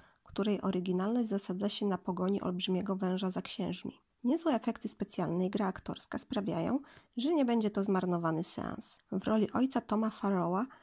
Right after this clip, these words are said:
zobaczycie Fritza Weavera. Będzie on się musiał zmierzyć z klątwą rzuconą na jego przodków, którzy zostali przeklęci przez druidów. Szatan przybiera tutaj postać olbrzymiej kobry.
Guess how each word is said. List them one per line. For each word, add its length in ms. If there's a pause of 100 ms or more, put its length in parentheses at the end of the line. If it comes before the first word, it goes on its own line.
(400)
zobaczycie 540
Fritza 560
Weavera. 520 (680)
Będzie 360
on 80
się 160
musiał 300
zmierzyć 420
z 60
klątwą 460
rzuconą 420
na 160
jego 220
przodków, 580 (320)
którzy 320
zostali 420
przeklęci 500
przez 240
druidów. 560 (380)
Szatan 380
przybiera 440
tutaj 300
postać 440
olbrzymiej 480
kobry. 500